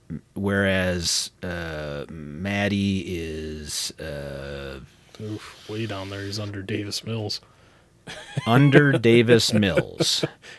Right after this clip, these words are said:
Speaker 2: And right above
Speaker 1: I mean,
Speaker 2: Andy
Speaker 1: we've
Speaker 2: Dalton.
Speaker 1: got, we've got Jacoby Brissett, we've got Carson Wentz, we've got Matt Ryan, and we've got Davis Mills, all who have outscored Matt Stafford.
Speaker 2: Yeah.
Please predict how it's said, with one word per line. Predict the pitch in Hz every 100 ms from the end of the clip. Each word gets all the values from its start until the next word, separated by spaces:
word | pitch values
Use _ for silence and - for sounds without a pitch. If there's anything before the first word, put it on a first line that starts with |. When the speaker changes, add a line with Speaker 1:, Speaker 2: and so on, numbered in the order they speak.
| -
Speaker 2:
And | 110 95 92
right | 104 117
above | 117
Speaker 1:
I |
mean, | 101 104
Speaker 2:
Andy | 107
Speaker 1:
we've | 127 110
Speaker 2:
Dalton. | 101 120 113
Speaker 1:
got, | 113
we've | 120 120
got | 127 117
Jacoby | 90 95 123 120 120
Brissett, | 113 107 - 117 120
we've | 104 98 90
got | 95 95 92 87 - _ -
Carson | - 117 - 113 101
Wentz, | 104 107 - -
we've | 98 98 87
got | 92 92 92 -
Matt | 101 107 101
Ryan, | 101 101 101 101 98
and | 101 90
we've | 90 90
got | 95 87 95
Davis | 92 101 101 98 -
Mills, | 95 92 85 80 78 - - _ _ -
all | 87 95 107
who | 110 110
have | 85 90 -
outscored | 92 98 - - - 104 92 82 76 - _ _ _
Matt | - 82 71
Stafford. | - 90 78 - - - 120 104
Speaker 2:
Yeah. | -